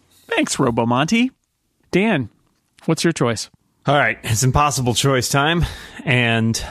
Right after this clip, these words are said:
Speaker 2: so at, at their heart, you know, Star Wars, uh, the Star Wars franchise is a series of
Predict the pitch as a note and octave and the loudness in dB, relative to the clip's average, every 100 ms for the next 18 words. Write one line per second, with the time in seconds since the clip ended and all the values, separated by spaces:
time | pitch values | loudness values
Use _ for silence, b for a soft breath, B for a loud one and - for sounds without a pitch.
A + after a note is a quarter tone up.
0 | - - C#3+ D3+ F3+ - D#3 G#3 - D3 | -4 0 2 2 0 -4 -4 -2 0 -2
1 | - D#3+ - - C3 C3 A2 G#2+ - A2+ | 0 -2 -2 -8 -4 0 0 0 0 0
2 | A2+ A2+ A#2 A2 - - C3 G#2 G2+ G2 | 2 0 0 -4 -8 -4 0 2 2 0
3 | - A2 G2+ - B2 A#2+ B2+ A#2+ B2 - | 0 0 0 0 -2 0 -2 -2 -4 -6
4 | - B2 G2 F#2+ - _ _ C3+ B2+ B2 | -4 0 0 0 -6 _ _ -10 -6 -4
5 | - - A#2 A2+ G#2+ G2 | -4 -4 -2 0 0 -2